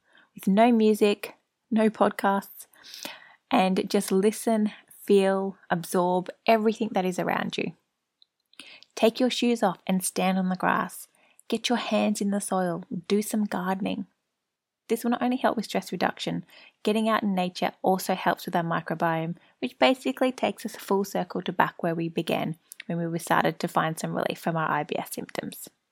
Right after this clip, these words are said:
So let's do a quick recap of that. Eat lots of veggies in lots of colours. Make sure your plate is fifty percent vegetables.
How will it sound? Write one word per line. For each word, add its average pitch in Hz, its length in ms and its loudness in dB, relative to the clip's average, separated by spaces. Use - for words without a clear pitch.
So 180 100 -8
let's 233 200 2
do 302 140 0
a 311 40 4
quick - 260 -6
recap 196 460 2
of 165 120 0
that. - 360 0
Eat 254 300 2
lots 226 340 4
of 233 120 4
veggies 196 540 2
in 196 240 0
lots - 340 -2
of 185 120 -4
colours. - 500 -2
Make 196 220 2
sure 226 160 0
your 226 140 2
plate 196 380 -2
is - 120 -12
fifty - 400 -4
percent 180 380 -4
vegetables. - 640 -4